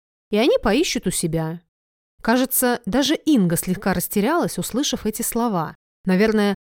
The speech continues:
она ожидала слез, испуга, может быть, даже извинений, но никак не такой решительности с Лизиной стороны.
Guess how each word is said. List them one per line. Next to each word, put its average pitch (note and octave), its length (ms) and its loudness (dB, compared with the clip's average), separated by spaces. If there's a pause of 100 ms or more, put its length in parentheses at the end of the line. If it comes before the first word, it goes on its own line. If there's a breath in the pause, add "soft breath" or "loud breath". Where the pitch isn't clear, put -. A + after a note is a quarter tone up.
она A3 240 2
ожидала B3+ 380 2
слез, G3+ 560 0
испуга, G#3+ 500 -2 (240)
может G#3 280 2
быть, G#3+ 240 0 (180)
даже G#3 260 2
извинений, A3+ 800 2 (100)
но F#3 120 0
никак C4+ 500 0
не F3+ 80 2
такой F#3 340 0
решительности F3+ 800 -2
с - 140 -4
Лизиной A3+ 340 0
стороны. B3 640 -2